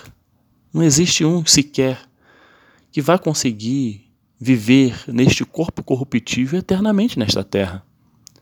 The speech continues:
Nós, todos nós, um dia teremos um ponto final.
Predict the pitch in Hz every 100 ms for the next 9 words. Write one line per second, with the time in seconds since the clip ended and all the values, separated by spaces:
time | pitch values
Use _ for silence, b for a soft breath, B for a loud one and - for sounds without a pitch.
0 | - 123 143 147 - 165 160 160 123 127
1 | 143 143 139 131 117 120 143 143 160 147
2 | 180 113 101 101 101 95 95 95 92 92
3 | 92